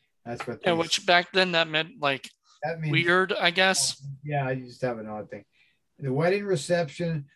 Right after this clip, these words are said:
Speaker 1: Oh, they have a wedding reception to meet, uh, their friends, right? So Lil gets this great idea to invite Mister Strut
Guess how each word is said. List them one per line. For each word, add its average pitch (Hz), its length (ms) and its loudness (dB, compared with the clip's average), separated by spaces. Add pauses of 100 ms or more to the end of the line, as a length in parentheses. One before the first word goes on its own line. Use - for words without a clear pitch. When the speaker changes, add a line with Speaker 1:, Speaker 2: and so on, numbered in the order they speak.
Speaker 1:
Oh, 190 220 0
they 165 120 6
have 180 120 4
a 170 60 4
wedding 185 340 0
reception 135 720 -4 (320)
to 135 140 -2
meet, 160 340 0 (140)
uh, 127 420 -2 (220)
their 135 160 -2
friends, 208 520 -4
right? 131 360 -6 (560)
So 143 240 0
Lil 196 580 0
gets 151 240 2
this 135 160 -4
great 180 260 4
idea 147 300 2
to 131 140 0
invite 135 420 -2
Mister 131 360 -4
Strut 175 640 -4